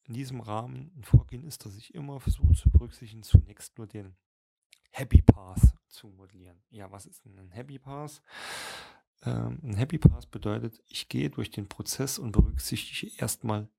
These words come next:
keine Ausnahmen, keine Verzweigungen, sondern guck wirklich nur, wie ist denn der Paradeablauf? Wie ist denn der optimale Ablauf, wenn nichts dazwischen kommt? Also Schritt A, Schritt B, Schritt C, Schritt D,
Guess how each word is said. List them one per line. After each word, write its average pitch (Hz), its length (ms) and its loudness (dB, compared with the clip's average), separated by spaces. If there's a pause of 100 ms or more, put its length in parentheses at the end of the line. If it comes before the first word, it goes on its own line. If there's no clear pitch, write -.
(120)
keine 123 560 -2 (100)
Ausnahmen, 110 720 0 (120)
keine 113 340 -6
Verzweigungen, 101 880 -8 (240)
sondern 107 460 -12 (360)
guck - 400 -14
wirklich 143 460 -2
nur, 117 340 -2 (840)
wie 120 200 10
ist - 180 8
denn 123 180 10
der 107 320 10
Paradeablauf? 95 960 6
Wie 165 80 4
ist - 140 0
denn 139 100 6
der - 180 4
optimale 113 760 6
Ablauf, - 400 6 (120)
wenn 107 340 -4
nichts 120 340 10
dazwischen 101 560 2
kommt? - 360 -2
Also 117 300 -4
Schritt - 260 -6
A, 123 280 8
Schritt - 320 2
B, 113 200 10
Schritt - 280 2
C, 117 280 12
Schritt - 300 4
D, 143 380 12